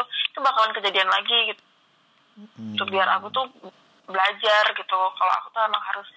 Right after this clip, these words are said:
Speaker 1: mengikhlaskan sesuatu. Jadi ya udah, dan aku udah baik-baik aja kok sampai sekarang. Itu the first time aku, itu pertama kali aku itu akhirnya, eh, memiliki hubungan yang baik sama orang yang pernah menyakiti aku.
Speaker 2: Ini S M A,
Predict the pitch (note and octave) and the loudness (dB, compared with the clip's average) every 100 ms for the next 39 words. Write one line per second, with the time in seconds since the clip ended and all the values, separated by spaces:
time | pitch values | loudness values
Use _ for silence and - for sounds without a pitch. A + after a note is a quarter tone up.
0 | - - - - F#3+ - F3+ - - - | -14 -10 -8 -8 -12 -10 -8 -8 -12 -12
1 | - - - - - - - - - A3 | -10 -8 -10 -14 -16 -14 -14 -16 -8 -2
2 | A3+ F#3+ C#4 G#3+ A#3+ C#4 A3+ A3 E4 D#4+ | -2 -2 -2 2 2 2 0 2 2 4
3 | A#3+ - - A3+ C#4+ - C#4+ A#3+ - A#3+ | 4 2 0 0 0 2 2 0 -2 0
4 | B3 - - - E4 D4+ G#3 - G#3+ G#3+ | 0 -4 -6 0 2 2 0 0 0 0
5 | - A#3 - G#3 - - C4 - - - | 0 0 2 0 0 -2 -2 0 0 0
6 | - - - C4 - A3+ A3 A#3 A3+ - | -2 -12 -8 -6 -2 2 4 4 4 2
7 | A#3+ A#3+ A#3 A#3 B3 A#3+ G#3+ G3+ G#3+ A3+ | 0 0 0 -2 0 2 0 -2 -2 -2
8 | - _ _ _ - G3 G3 F#3+ - G3+ | -4 _ _ _ -4 0 0 0 -2 -2
9 | G3+ G3+ G#3+ G#3+ F#3+ F#3+ F#3+ F#3+ F#3+ F#3+ | 0 0 0 -2 -2 -2 0 0 -2 -2
10 | G#3 - F#3+ - - G3+ G3 F#3+ F#3+ F#3+ | -2 -2 -4 -4 -2 -4 -4 -8 -8 -8
11 | G3 - _ _ _ _ _ F#3 - - | -8 -10 _ _ _ _ _ -20 -18 -14
12 | - - - - - _ _ - C#3 E3+ | -16 -16 -20 -20 -20 _ _ -2 0 0
13 | F#3 F3+ F3+ - - - - - _ - | 2 2 0 -4 -12 -16 -20 -20 _ -4
14 | A#2+ A#2+ G2+ G2+ G#2+ D3+ G#3+ | -2 0 -2 -4 -2 -2 -4